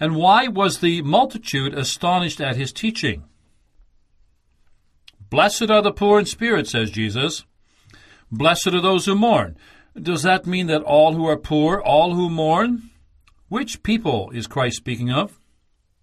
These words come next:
Jesus is speaking to the people of the covenant and about the people of the covenant. And that means in the first place that Jesus is focusing on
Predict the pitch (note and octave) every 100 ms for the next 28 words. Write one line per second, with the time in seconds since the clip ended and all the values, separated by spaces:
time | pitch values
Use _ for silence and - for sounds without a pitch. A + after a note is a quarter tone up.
0 | _ _ _ _ _ _ _ _ _ _
1 | E3 G3+ F#3+ C3 C#3 - E3 D#3+ D#3 D3+
2 | C3 - D#3+ D3+ C3+ C3+ - F3 C#3+ -
3 | C#3+ D3 D3+ A#2 F3+ A#3+ - - - _
4 | _ _ _ - C3+ D#3+ D3+ C3+ A#2 A#2
5 | D3 C3+ A2+ G2 - - - D#3+ A#3+ A3+
6 | G#3+ - F#3 E3 G3+ G#3 - C3 B2+ -
7 | - - - C#3+ D3 C#3 D3 F#3 E3+ C3+
8 | C#3 B2+ - E3+ G#3 - - G3 G3 -
9 | D3+ D#3